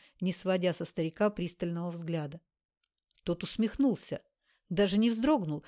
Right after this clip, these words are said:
и словам короля подчиняться не подумал. Как оказалось, мой супруг не ему и говорил,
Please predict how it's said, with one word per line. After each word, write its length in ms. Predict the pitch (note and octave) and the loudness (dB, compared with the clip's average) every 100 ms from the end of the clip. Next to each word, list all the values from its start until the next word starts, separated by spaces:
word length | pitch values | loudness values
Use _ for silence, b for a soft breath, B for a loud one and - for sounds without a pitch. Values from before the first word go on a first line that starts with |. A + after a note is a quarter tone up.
| B - | B -10
и 80 | |
словам 480 | E3+ E3+ E3 F#3 B3+ | -6 -2 0 2 2
короля 400 | B3+ F#3+ E3+ G#3 | 4 4 4 4
подчиняться 600 | A3 - - D3+ F#3 - | 2 -4 -6 -2 -2 -2
не 120 | F#3+ F#3+ | -4 -2
подумал. 520 | A3 G#3+ G#3+ C#3+ E3 _ _ _ _ _ _ _ _ _ _ | -2 0 -2 -4 -12 _ _ _ _ _ _ _ _ _ _
Как 220 | - G3 | 0 0
оказалось, 580 | G3+ G#3 G3+ B3+ G3+ - b b - | 2 4 6 4 4 -2 b b 0
мой 220 | G#3 B3 | 2 2
супруг 480 | - B3+ C4+ B3+ B3+ | 2 -2 0 -2 0
не 120 | B3 | 2
ему 240 | C4+ D4 | 4 4
и 60 | C#4 | 4
говорил, 500 | C4+ D4 E4 D#3 | 4 2 2 0